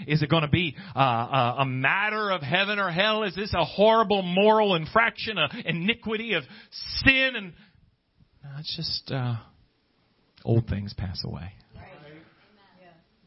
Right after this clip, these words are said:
Speaker 1: God loves me. I'm part of Him, His family now. And, and sometimes God says, "Ah, I've got something much better for you than that.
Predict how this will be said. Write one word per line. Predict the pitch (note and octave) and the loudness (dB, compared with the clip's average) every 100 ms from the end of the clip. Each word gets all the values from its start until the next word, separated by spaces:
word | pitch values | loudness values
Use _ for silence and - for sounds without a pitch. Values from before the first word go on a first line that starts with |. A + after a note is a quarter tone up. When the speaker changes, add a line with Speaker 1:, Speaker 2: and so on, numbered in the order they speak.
| _ | _
Speaker 1:
God | F#3+ D3 | -2 2
loves | G#2+ A#2 A#2 | 4 4 2
me. | B2+ | 0
I'm | A#2+ C3+ A#2 | 0 0 -4
part | D#2 C#3+ C3 | -4 -2 -2
of | |
Him, | - C#3 D3 C#3+ B2 A2+ | -2 -2 -2 -4 -6 -2
His | D3+ C#3+ - - | -2 0 -4 2
family | D3+ D3 C#3+ C#3+ | 4 4 4 4
now. | C#3 D3 D3 | 4 4 4
And, | A#2 G2+ - - - - | 2 -2 -10 -20 -14 -8
and | D#3+ | -6
sometimes | F#3 G3 F#3 | -2 -4 -4
God | F#3+ F#3 | -8 -8
says, | F3+ | -12
"Ah, | - G#3 - - _ _ _ _ | -10 -12 -12 -20 _ _ _ _
I've | - | -8
got | E3+ D#3+ | -6 0
something | B2+ A2+ | 0 0
much | B2 C3+ - - | 2 2 2 -2
better | - G#2+ G2 | 2 4 2
for | - | 0
you | F#2 F2 | -2 -2
than | E2+ F2 | -4 -6
that. | E2+ D#2+ E2+ | -8 -12 -14